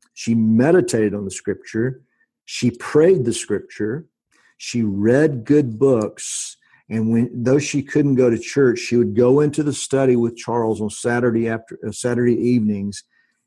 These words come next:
and he would minister the gospel to her. And so she, she had her pastor at her home, and he taught her the word of God,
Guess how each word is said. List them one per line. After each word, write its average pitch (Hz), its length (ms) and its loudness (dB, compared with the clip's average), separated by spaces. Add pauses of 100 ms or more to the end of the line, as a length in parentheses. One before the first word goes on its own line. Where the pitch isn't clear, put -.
and 107 220 -4
he 147 140 4
would 139 180 4
minister 110 880 2
the 104 100 -4
gospel 104 680 -4
to 113 200 -4
her. 107 460 -4
And 104 120 -8
so 104 220 -6
she, 127 560 2 (340)
she - 200 -2
had 165 300 0
her 156 120 2
pastor 120 760 -2 (100)
at 120 160 -4
her 120 100 0
home, 110 480 -2 (680)
and 113 360 0
he 131 200 4
taught 131 360 2
her 113 200 2
the 110 100 0
word 107 240 0
of 98 140 -6
God, 107 460 -6